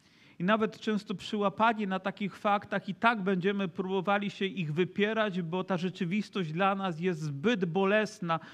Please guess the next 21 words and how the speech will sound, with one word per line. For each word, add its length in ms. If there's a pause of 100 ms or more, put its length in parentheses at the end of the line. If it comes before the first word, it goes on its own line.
(140)
żebyśmy 580
potrafili 880 (280)
zdemaskowani 1000
teraz 380
ukorzyć 680
się 260
i 80
powiedzieć: 520
„Boże, 420
mam 220
problem, 580 (240)
potrzebuję 560
Jego 220
rozwiązania, 840
Ty 280
jesteś 540
tym, 320 (220)
który 240
może 320
to 160
uczynić”, 640